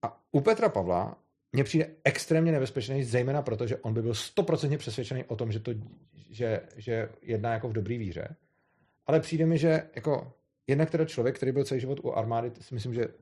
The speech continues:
se to na něj jako prostě propisuje. A potom vlastně jako on bude přesvědčený o tom, že to dělá dobře.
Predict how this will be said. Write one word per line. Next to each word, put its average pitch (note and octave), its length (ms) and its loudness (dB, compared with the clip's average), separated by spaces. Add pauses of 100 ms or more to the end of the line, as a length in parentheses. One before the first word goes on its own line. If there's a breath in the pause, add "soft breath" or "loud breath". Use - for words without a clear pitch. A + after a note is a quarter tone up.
(160)
se - 260 -18
to A#2+ 80 -2
na A#2+ 60 0
něj A#2+ 80 -2
jako A#2 280 -4 (200)
prostě - 200 -8
propisuje. G#2 680 -4 (1080)
A A2 540 0 (800)
potom D3+ 320 4 (260)
vlastně C3 240 -2
jako C#3+ 440 0 (1000)
on E3+ 180 8
bude E3 160 8
přesvědčený D3+ 480 -2
o C3+ 120 -6
tom, C#3 160 0
že C#3 80 0
to C#3+ 140 -2
dělá C3 220 2
dobře. G2+ 400 -2